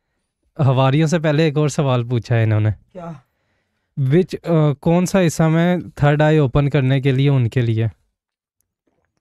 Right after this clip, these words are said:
Speaker 1: कि अगर वो पढ़ें तो उनकी थर्ड आई ओपन हो जाए?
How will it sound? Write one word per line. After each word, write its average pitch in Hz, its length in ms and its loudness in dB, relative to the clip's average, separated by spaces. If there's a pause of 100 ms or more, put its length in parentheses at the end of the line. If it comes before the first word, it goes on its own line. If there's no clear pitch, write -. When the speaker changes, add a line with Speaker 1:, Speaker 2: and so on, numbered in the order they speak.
(160)
Speaker 1:
कि 143 80 0
अगर 131 180 2
वो 135 140 2
पढ़ें 135 320 0
तो 139 80 0
उनकी 131 180 0
थर्ड 123 300 0
आई 123 140 2
ओपन 113 320 0
हो 107 100 0
जाए? 104 200 -4